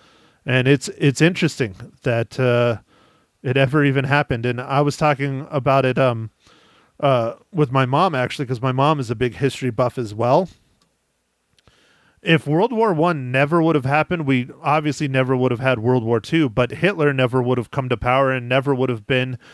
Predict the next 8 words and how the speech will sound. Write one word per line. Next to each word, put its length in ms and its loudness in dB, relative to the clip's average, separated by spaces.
who 160 0
he 140 0
was. 480 -2
The 140 -2
whole 320 0
reason 400 0
why 320 2
Hitler 440 -2